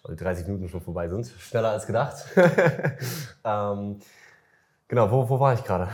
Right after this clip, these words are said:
Und zwar Consistency. Bei mir ist es zum Beispiel, das ist wirklich mein, ähm, the devil itself, äh, für mich, für mich.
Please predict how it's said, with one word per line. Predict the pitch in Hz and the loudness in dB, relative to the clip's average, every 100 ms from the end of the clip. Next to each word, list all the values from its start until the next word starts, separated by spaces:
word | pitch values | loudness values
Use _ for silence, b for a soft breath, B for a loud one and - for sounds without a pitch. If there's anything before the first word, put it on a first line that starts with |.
| 120 123 | -6 -4
Und | 127 | -2
zwar | 156 127 | 0 0
Consistency. | - 120 131 - - 87 | -2 -4 -6 -8 -10 -4
Bei | 101 | -2
mir | 143 | -2
ist | 143 | -4
es | 123 | -6
zum | 123 | -4
Beispiel, | 113 - 110 104 101 | -4 -4 -6 -6 -6
das | 110 | -8
ist | 101 107 | -8 -10
wirklich | 104 98 | -10 -6
mein, | 98 98 95 | -4 -2 -2
ähm, | 95 90 87 87 82 _ _ _ _ _ _ _ _ | -2 -2 -4 -8 -12 _ _ _ _ _ _ _ _
the | 92 85 | -8 0
devil | 104 98 98 92 | 0 2 -2 -4
itself, | 98 - - 104 101 - - | -8 -6 -2 0 -2 -12 -8
äh, | 117 87 | -6 -6
für | - 87 | -8 -10
mich, | 85 - | -12 -14
für | - 85 | -16 -14
mich. | 90 | -14